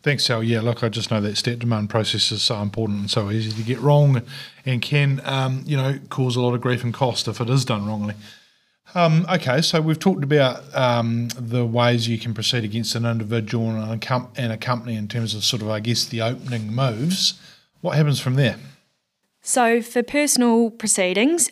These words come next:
Speaker 2: undefended proceedings can, um, lead to the creditor obtaining judgment by default,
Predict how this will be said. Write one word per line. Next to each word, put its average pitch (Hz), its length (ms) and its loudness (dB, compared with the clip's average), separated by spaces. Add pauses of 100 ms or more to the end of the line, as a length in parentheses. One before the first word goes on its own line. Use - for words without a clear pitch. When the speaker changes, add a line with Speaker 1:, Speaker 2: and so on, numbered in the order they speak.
Speaker 2:
undefended 196 600 2
proceedings 175 560 -6
can, 170 400 -6 (140)
um, 165 260 -2
lead 175 320 0
to 175 100 -6
the 170 80 -4
creditor 170 540 -2 (180)
obtaining 170 380 -4
judgment 165 400 -4
by 165 140 0
default, 190 420 -2